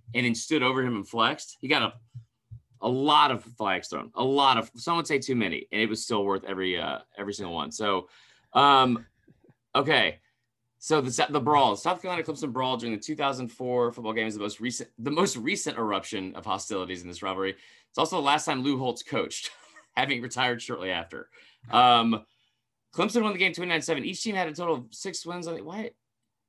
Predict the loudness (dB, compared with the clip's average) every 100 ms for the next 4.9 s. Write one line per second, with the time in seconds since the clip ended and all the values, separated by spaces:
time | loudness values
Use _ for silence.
0 | _ _ _ _ 0 0 4 6 6 4
1 | 4 0 -4 -2 -4 -4 -8 -4 -2 0
2 | -2 -4 -4 -4 -4 -2 -4 -4 -6 -6
3 | -6 -14 -12 -6 -4 -4 -6 -6 -2 -2
4 | -4 -8 -10 -6 -6 -6 -10 -10